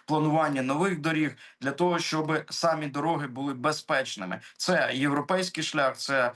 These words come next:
зарубіжний шлях, який довів свою ефективність. Ну і, звісно ж, підвищення правової культури, культури вождіння і, е, навчання, навчання водіїв,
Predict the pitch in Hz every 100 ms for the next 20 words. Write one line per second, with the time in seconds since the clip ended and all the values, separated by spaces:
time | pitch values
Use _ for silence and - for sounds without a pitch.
0 | - 123 143 143 151 180 165 156 - 151
1 | 147 127 117 139 123 147 147 123 - 139
2 | 135 - 131 - 127 110 110 - - -
3 | 233 160 139 165 185 156 139 - 147 147
4 | 170 - 139 131 123 - - 151 156 190
5 | 196 180 175 170 175 147 120 143 135 190
6 | 180 175 165 139 139 160 147 127 123 -
7 | - _ 180 196 196 190 _ _ 131 139
8 | 135 135 131 139 143 - 196 185 180 -
9 | 160 160 156 196 185 175 156 156 147 151
10 | 156 151